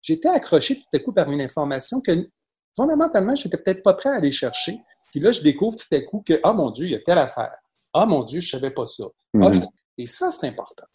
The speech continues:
Speaker 1: Quel que soit le projet, euh, je te dirais, je, je, je, je, je reviendrai aux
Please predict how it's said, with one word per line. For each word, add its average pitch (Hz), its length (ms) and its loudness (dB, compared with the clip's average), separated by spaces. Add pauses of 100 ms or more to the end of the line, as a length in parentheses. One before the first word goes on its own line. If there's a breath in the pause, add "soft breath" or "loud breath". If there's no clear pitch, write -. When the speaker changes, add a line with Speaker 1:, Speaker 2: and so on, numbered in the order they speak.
(180)
Speaker 1:
Quel 190 160 0
que 180 140 2
soit - 540 2
le 135 320 0
projet, 131 580 -2 (640 soft breath)
euh, 113 560 -2 (1040)
je - 180 -4
te 127 60 0
dirais, 131 380 2
je, 117 340 2
je, 117 140 -4 (140)
je, 120 400 -4
je, 120 1000 -14
je 135 60 0
reviendrai 135 640 -2
aux 123 160 -4